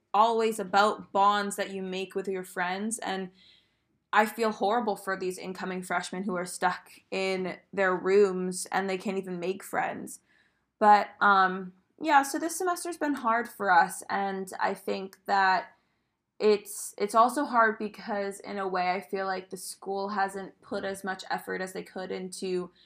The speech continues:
forming some sort of common room or common areas for us to be able to go and hang out and watch a movie, and everything's just closed, and it's very, you know, I, it's very depressing, and everyone's in these kind of slumps.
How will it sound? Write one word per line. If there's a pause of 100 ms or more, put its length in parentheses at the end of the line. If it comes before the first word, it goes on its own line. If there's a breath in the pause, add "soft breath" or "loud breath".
(260 soft breath)
forming
some
sort
of
common
room
or
common
areas
for
us
to
be
able
to
go
and
hang
out
and
watch
a
movie,
and (460 loud breath)
everything's
just
closed,
and (540 soft breath)
it's
very,
you
know,
I,
it's
very
depressing,
and
everyone's
in
these
kind
of
slumps.